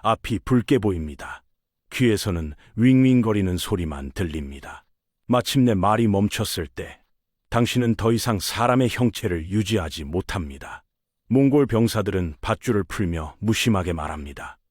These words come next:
"다음." 이것은 속도와 효율의 처형이었습니다. 한 번에 여러 명을 처리할 수 있었고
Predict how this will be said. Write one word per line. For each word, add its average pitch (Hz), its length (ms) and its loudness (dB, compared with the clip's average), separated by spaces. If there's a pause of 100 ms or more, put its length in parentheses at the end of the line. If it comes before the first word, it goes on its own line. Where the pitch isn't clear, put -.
(300)
"다음." 92 380 -2 (640)
이것은 131 360 2
속도와 110 480 0
효율의 107 440 0
처형이었습니다. 76 1080 -4 (640)
한 151 240 2
번에 139 320 2
여러 117 240 6
명을 123 280 4
처리할 104 400 -2
수 - 140 -10
있었고 - 600 -10